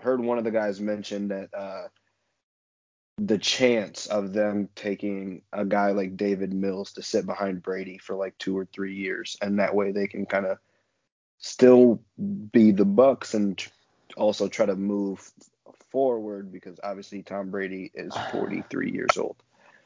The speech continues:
Speaker 2: I just wanna say the fact that we're gonna be able to, 'cause it's not, if we're not gonna go E T N here, 'cause I, I don't, I don't think, I don't
Speaker 1: I
Speaker 2: think
Speaker 1: think
Speaker 2: it's the
Speaker 1: we
Speaker 2: right
Speaker 1: should.
Speaker 2: pick.
Speaker 1: Agree,
Speaker 2: I,
Speaker 1: by the way.
Speaker 2: I, I think they should, but I just don't think that's where they will go. I don't think they'll go
Speaker 1: Right.
Speaker 2: E T N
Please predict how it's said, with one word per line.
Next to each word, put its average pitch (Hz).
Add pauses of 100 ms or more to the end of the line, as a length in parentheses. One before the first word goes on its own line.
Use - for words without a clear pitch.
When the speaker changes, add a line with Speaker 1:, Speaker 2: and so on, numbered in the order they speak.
(280)
Speaker 2:
I 160
just 214
wanna 151
say 127
the 123
fact 143
that 127
we're 120
gonna 123
be 113
able 113
to, 110 (100)
'cause 110
it's 107
not, 123
if 110
we're 117
not 113
gonna 110
go 107
E 104
T 107
N 101
here, 107
'cause 104
I, 113
I -
don't, 135
I 139
don't 127
think, 104
I -
don't 113
Speaker 1:
I 135
Speaker 2:
think 98
Speaker 1:
think 127
Speaker 2:
it's -
the 107
Speaker 1:
we 104
Speaker 2:
right 104
Speaker 1:
should. 101
Speaker 2:
pick. 101 (280)
Speaker 1:
Agree, 104
Speaker 2:
I, 107
Speaker 1:
by 95
the 95
way. 98
Speaker 2:
I, 151
I 131
think 180
they 180
should, 175
but 131
I 120
just 131
don't 120
think 107
that's 104
where 98
they 98
will 117
go. 123
I 110
don't 107
think 104
they'll 104
go 113
Speaker 1:
Right. 110
Speaker 2:
E -
T 117
N 123